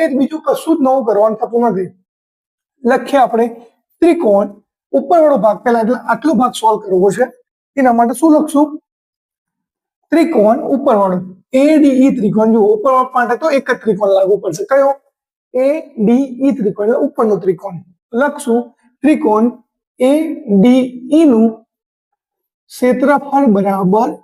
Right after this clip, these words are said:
એક ભાગ્યા બે ગુણ્યા પાયો ગુણ્યા વેધ. તો જુઓ, આપણે આ સાઈડનું શોધ્યા છે, તો પાયો કયો થવાનો? તો આપણો આ એ ઈ આપણો પાયો થવાનો.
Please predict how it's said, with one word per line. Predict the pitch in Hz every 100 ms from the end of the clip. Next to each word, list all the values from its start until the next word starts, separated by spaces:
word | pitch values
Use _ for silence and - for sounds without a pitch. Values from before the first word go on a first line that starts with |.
| _ _ _ _
એક | 254 277 202
ભાગ્યા | 226 220 202
બે | 180 226 320 - - _ _ _ _ _ _ _
ગુણ્યા | 180 156 339 277 196 202 - -
પાયો | 247 214 254 311
ગુણ્યા | 202 214 190 185
વેધ. | 196 262 165 - _ _ _
તો | 262
જુઓ, | 233 202 170 - _ -
આપણે | 214 240
આ | - 190
સાઈડનું | 254 277 277 285
શોધ્યા | - 302 208 240
છે, | 285
તો | -
પાયો | 262 254
કયો | 240 277 294
થવાનો? | 247 247 247 262 _ - _
તો | 202
આપણો | 196 240
આ | - 285 277 - _ -
એ | 269
ઈ | 277 277
આપણો | 220 202 220 370
પાયો | 370 294 247 208
થવાનો. | - 196 196 190